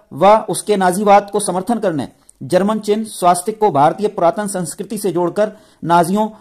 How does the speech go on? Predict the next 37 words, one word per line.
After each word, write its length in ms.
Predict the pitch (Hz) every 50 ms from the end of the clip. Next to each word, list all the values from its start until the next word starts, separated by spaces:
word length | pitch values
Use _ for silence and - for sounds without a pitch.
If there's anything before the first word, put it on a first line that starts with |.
| _ _ _ -
एवं 280 | 180 185 185 208 208 185
भारतीयों 420 | 147 147 165 170 - - 220 214 214
को 160 | 170 143 - - _ _ _ -
आर्यन 320 | 165 175 180 202 220 208
बंधु 280 | 185 180 185 190 220 202
बताने 420 | 190 175 185 185 190 202 220 220 - -
आदि 260 | 160 165 185 180 233 226
के 120 | 226 214
कारण 280 | 214 190 170 147 120 - - _ _ _ _ _ _ -
वह 160 | - 190 202 185
बाद 260 | 156 170 180 190 190
में 240 | 202 220 226 233 - -
जापान, 460 | 143 147 170 165 - 196 202 214 165 - - -
जिसको 400 | 131 131 175 - - - 220 214
कि 140 | 214 208 208
फासिस्ट 480 | - - 170 165 - 214 202 196 -
का 100 | - 190 180
साथ 200 | - 185 180 180
देने 240 | - 185 180 175 175
के 80 | 175
कारण 300 | 170 - 170 175 196 208 - - _ _ _ _
फासिस्ट 480 | - 185 190 190 - 208 196 - -
ही 340 | - - 185 208 220 214 - _ _ _ -
माना 240 | 160 175 196 214 220
जाने 200 | 202 196 185 180
लगा 220 | 165 156 156 156
था, 160 | 156 175 180 208 220 - _ _ _ _ _ _
की 120 | 233 240 226
सहायता 400 | - 220 180 175 175 175 202 190
लेने 260 | 190 190 185 180 180
के 100 | 180 175
कारण 280 | 175 170 160 185 202 202 - _ _ _
सुभाष 400 | - - 185 151 165 190 202 196
चंद्र 240 | 202 202 185 175 170
बोस 220 | 160 175 170 170
पर 160 | - 180 156 151
भी 280 | 165 196 214 208 -